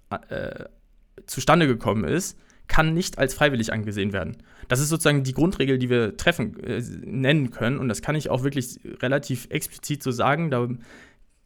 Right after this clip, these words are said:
meiner Meinung nach gibt's da keine Rechtsunsicherheit mehr. Also, äh, diese freiwillige Einwilligung existiert einfach nur dann, wenn keine Dark Patterns zur Anwendung gekommen sind. Ähm, genauso sieht's aus bei den T T D S G, das wiederum, ähm,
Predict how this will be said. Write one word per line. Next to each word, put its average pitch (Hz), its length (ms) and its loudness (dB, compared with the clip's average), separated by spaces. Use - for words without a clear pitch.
meiner 139 300 6
Meinung 123 220 6
nach 127 140 0
gibt's - 180 -2
da 117 80 4
keine 131 260 0
Rechtsunsicherheit 117 680 -2
mehr. 139 300 0
Also, 113 360 0
äh, - 140 -4
diese 127 260 -8
freiwillige 139 420 2
Einwilligung 131 400 -2
existiert - 480 2
einfach 127 260 0
nur 135 140 2
dann, 139 280 4
wenn 135 160 0
keine 143 280 0
Dark 135 220 2
Patterns 135 460 -2
zur - 160 -4
Anwendung 127 360 0
gekommen 117 480 -2
sind. 143 420 0
Ähm, 127 680 4
genauso 131 320 2
sieht's 156 220 -2
aus 151 220 0
bei 143 60 2
den 120 180 0
T 160 200 0
T 165 140 -6
D 151 160 -2
S - 160 -6
G, 175 340 0
das 135 280 -4
wiederum, 139 640 2
ähm, 123 600 0